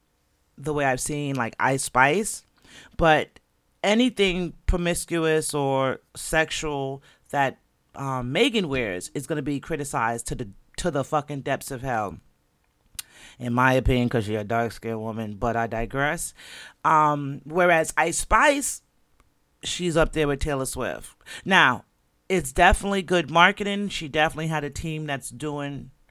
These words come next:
you know, getting her in the right places. So I'm not holding that against her. But what I'm saying is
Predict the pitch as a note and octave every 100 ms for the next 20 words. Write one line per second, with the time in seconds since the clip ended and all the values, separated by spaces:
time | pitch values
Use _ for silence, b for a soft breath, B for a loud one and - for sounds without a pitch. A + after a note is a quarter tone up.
0 | _ D#3 D3+ B2+ D#3 B2 D3 C#3+ C#3 C#3
1 | A#2+ - D3 C#3+ D3 C#3+ C#3+ C3 C3 C#3
2 | C#3+ D3+ - B2 D3 C#3+ C#3 C#3 B2+ C#3
3 | C3 C3 - b b b _ C#3 C3+ B2+
4 | A#2+ D3 D3 F3 E3+ - B - D#3 C#3
5 | D3+ C#3+ C3+ D#3+ D#3 D3 B2+ D2 -